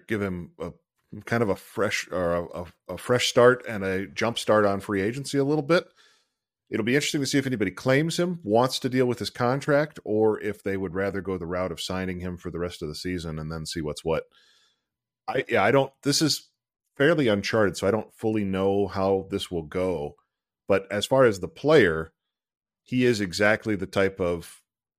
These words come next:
player the Browns should want on defense. When they talk about, they talked earlier this week with Grant Delpit about ass kickery. This is, this is the, <laughs> T R Tart is an ass kicker.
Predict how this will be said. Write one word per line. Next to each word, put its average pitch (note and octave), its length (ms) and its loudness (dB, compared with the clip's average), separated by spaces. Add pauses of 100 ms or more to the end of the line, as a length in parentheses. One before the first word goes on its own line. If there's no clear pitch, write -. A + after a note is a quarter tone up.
(160)
player F#2 320 0
the E2 100 -8
Browns E2+ 480 -6
should D#2 220 -8
want D#2 240 -6
on C2+ 100 -14
defense. C2+ 540 -14 (460)
When E2+ 280 -4
they F#2 140 -2
talk G#2 280 0
about, F2 340 -2 (580)
they E2+ 240 -12
talked F#2+ 300 -4
earlier G2 280 0
this F2 160 -6
week G2+ 220 -2 (280)
with F2 200 -10
Grant F2+ 260 -8
Delpit F#2 300 -2
about D#2+ 240 -6
ass F#2 260 -4
kickery. B2+ 480 -2 (1300)
This G#2+ 220 0
is, F#2+ 560 0 (840)
this G2+ 160 0
is G2 340 -4
the, G2 180 -6 (160)
<laughs> - 840 -18
T B2 120 4
R B2+ 100 10
Tart B2 220 8
is G2 80 0
an F#2 80 0
ass E2+ 200 -2
kicker. - 340 -12